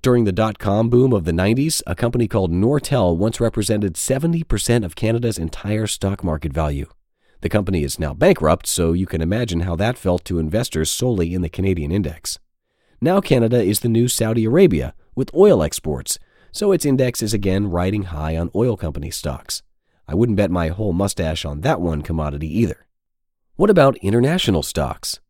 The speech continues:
Some people like to get fancy and buy international index funds, which can do well when the U S is hurting, as it has been recently.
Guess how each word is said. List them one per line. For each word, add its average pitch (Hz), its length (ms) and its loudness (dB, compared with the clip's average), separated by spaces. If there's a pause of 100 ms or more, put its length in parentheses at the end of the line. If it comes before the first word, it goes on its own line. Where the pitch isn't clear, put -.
(440)
Some 220 180 0
people 175 260 2
like 117 180 4
to 113 80 -2
get 107 160 0
fancy 90 500 -2
and 78 140 -2
buy 85 200 0
international 90 640 -2
index 82 380 0
funds, 76 320 -4
which 196 240 -2
can 208 280 0
do 151 160 4
well 98 320 4
when 95 140 0
the 90 80 0
U 98 200 0
S 90 140 -4
is 76 140 -6
hurting, 76 480 -2
as 87 180 -4
it 82 80 -4
has 90 220 -4
been 73 160 -6
recently. 87 540 -4